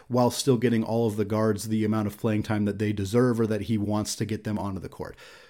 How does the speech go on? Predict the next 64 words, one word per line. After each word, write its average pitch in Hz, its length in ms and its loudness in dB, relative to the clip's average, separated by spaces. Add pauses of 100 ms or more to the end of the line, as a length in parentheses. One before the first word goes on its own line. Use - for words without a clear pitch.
(220)
It's 131 120 -4
gonna 185 140 4
be 190 60 8
a 170 40 8
tough 165 220 0
job 143 300 2
for 135 80 4
Mark 123 200 4
Few 123 140 2
this 104 180 0
year. 104 80 -2
He's 98 100 -2
got 113 140 4
a 107 40 2
lot 120 240 2
of 135 100 -2
players, 131 300 4
a - 20 2
lot 110 240 2
of 123 80 -2
talent. 120 320 0
Finding 123 300 0
out 101 100 -2
how 120 160 0
to 110 120 -4 (180)
put - 180 4
all 127 220 2
the 113 60 -2
pieces 131 420 -2
together 110 340 -2
is 101 80 -4
going 107 240 -2
to 101 60 -2
be 98 100 -4
interesting. - 500 -10 (460)
I 156 80 4
think, 190 340 2 (600)
I 151 80 2
don't 196 160 4
think 208 120 0
we're 208 60 0
gonna 202 100 2
see 202 120 -2
Watson 160 320 -2
play 175 160 0
a 135 60 4
ton - 280 -4
of 190 100 -4
five, 202 380 -6
'cause 147 100 -2
I 127 60 2
think 143 240 -2
Drew 135 160 2
Timme 147 220 0
and 131 80 -2
Efton 127 300 0
Reed 120 160 4
are 135 40 4
going 123 200 2
to 107 60 -2
handle 117 400 -2 (320)
basically 180 760 4
every 175 320 0
minute 185 400 -4